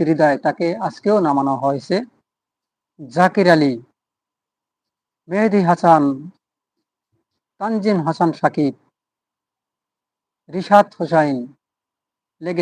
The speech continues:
স্পিনার, তাসকিন আহমেদ দারুণ বোলার রয়েছে, মুস্তাফিজুর রহমান। দেখেন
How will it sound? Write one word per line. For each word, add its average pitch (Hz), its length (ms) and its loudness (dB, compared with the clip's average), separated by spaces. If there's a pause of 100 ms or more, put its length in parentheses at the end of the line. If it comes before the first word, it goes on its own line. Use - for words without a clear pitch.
স্পিনার, 143 340 -4 (1500)
তাসকিন 202 400 -4
আহমেদ 156 360 0 (460)
দারুণ 202 340 -4 (100)
বোলার 156 260 2 (160)
রয়েছে, 139 280 -4 (640)
মুস্তাফিজুর 190 640 0
রহমান। 151 260 0 (800)
দেখেন 214 300 -2